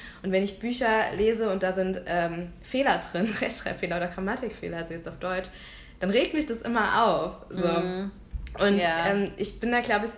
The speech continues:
Speaker 1: also ich hab da, glaub ich, so einen gewissen Perfektionismus und dem kann ich ja einfach nicht gerecht werden auf Englisch. So.
Speaker 2: Mhm.
Speaker 1: Ähm, ja, aber was war deine Frage? Sorry, <laughs> die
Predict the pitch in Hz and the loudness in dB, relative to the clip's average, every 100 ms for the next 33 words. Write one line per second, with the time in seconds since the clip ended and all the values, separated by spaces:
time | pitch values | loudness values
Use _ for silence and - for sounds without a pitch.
0 | - 190 196 226 214 220 214 208 214 202 | 2 2 2 0 0 0 2 2 2 -2
1 | 196 190 196 - - 214 220 208 220 208 | 0 -2 -4 -6 0 0 0 -2 -2 -2
2 | 208 196 214 277 190 180 202 196 196 220 | -2 0 2 2 2 0 0 0 0 0
3 | 220 247 285 294 208 185 175 175 190 190 | -2 -2 -2 0 -2 2 2 2 0 0
4 | 214 - 185 240 - - 156 156 156 160 | 0 0 2 2 0 -4 -4 -4 -6 -8
5 | - 151 147 147 170 - - - - - | -6 -6 -4 -6 -6 -10 -16 -18 -18 -18
6 | - - - 156 151 156 - - - - | -20 -14 -6 -6 -6 -8 -16 -20 -18 -12
7 | 190 185 180 175 165 156 151 - 180 160 | -6 -4 -4 -4 -4 -4 -8 -2 -2 0
8 | 180 180 180 277 277 254 262 294 - 233 | 0 0 2 2 4 4 6 4 6 6
9 | 269 302 - 185 - - - 254 | 6 4 4 4 6 4 2 2